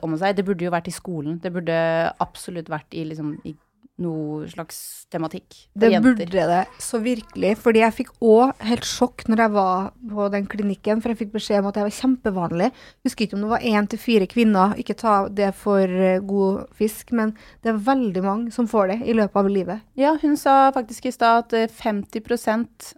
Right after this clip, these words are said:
Speaker 1: av de som er, eh, over overgangsalderen får det.
Speaker 2: I-, ikke sant?
Speaker 1: Fremfall.
Speaker 2: Halvparten.
Speaker 1: Det er halvparten, ja.
Speaker 2: Det er helt sjukt. Og så visste vi
Speaker 1: Og så
Speaker 2: ingenting
Speaker 1: skal
Speaker 2: om
Speaker 1: man
Speaker 2: det.
Speaker 1: stå der alene på badet og finne ut av det,
Speaker 2: Ja.
Speaker 1: liksom. Det er kjemperart.
Speaker 2: Det er helt rart. Ingen av oss visste om det
Speaker 1: Nei.
Speaker 2: før det skjedde.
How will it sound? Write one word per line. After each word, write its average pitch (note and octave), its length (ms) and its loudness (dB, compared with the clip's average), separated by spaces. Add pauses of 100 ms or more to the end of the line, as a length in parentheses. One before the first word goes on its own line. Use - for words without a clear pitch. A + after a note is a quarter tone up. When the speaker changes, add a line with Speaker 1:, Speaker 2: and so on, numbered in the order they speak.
(100)
Speaker 1:
av G#3+ 140 0
de G#3 160 0
som G#3+ 240 -4
er, G3 400 0
eh, G3 200 2
over F#3+ 280 -2
overgangsalderen E3+ 800 -6
får E3 220 -8
det. - 20 -16 (280)
Speaker 2:
I-, C#4 200 -4
ikke - 100 -8
sant? D#4+ 180 0
Speaker 1:
Fremfall. F3 200 -8
Speaker 2:
Halvparten. D#4+ 400 -4 (160)
Speaker 1:
Det - 40 -10
er G3+ 120 -4
halvparten, F#3+ 360 -4
ja. G3 100 -10 (200)
Speaker 2:
Det A#3 60 -2
er C4+ 140 2
helt - 80 -12
sjukt. - 420 -10 (320)
Og - 80 0
så D4 220 2 (460)
visste C#4 260 -2
vi C#4 80 0
Speaker 1:
Og C4+ 40 6
så A#3+ 60 6
Speaker 2:
ingenting C4 80 2
Speaker 1:
skal C#4 60 8
Speaker 2:
om B3 40 4
Speaker 1:
man B3 120 6
Speaker 2:
det. D4+ 120 2
Speaker 1:
stå F3+ 200 6
der G3 200 4
alene F#3+ 300 2
på G3 80 -8
badet F#3 240 2
og G3 240 4
finne F#3 160 -2
ut D#3 100 -8
av F3 80 0
det, D#3+ 120 0
Speaker 2:
Ja. F4 80 4
Speaker 1:
liksom. F4 300 -4
Det B3+ 120 4
er B3+ 340 6
kjemperart. A#3+ 640 0
Speaker 2:
Det D#4+ 80 -4
er - 140 -8
helt C#4+ 180 2
rart. C#4+ 140 0 (100)
Ingen D#4+ 300 2
av F4 100 0
oss E4 160 -6
visste D4 300 -8
om G3+ 80 -6
det A3+ 180 -2
Speaker 1:
Nei. A#3+ 160 4
Speaker 2:
før A#3+ 80 4
det A3+ 120 0
skjedde. C4+ 220 -2